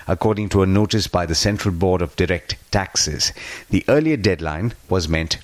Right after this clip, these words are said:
to be today. Army Chief General Bipin Rawat was yesterday appointed as the country's first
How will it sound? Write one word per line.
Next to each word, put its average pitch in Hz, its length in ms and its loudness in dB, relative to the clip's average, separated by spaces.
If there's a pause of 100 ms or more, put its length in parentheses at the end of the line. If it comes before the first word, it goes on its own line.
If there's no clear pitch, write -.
to 85 80 0
be 76 160 -2
today. 82 500 -2 (600)
Army 170 300 -2
Chief 143 460 -4
General 135 400 2
Bipin 110 500 0
Rawat 104 600 -2
was 87 280 2
yesterday 98 600 0
appointed 107 560 -4
as 90 240 -4
the 85 80 2
country's 110 500 0
first 117 400 2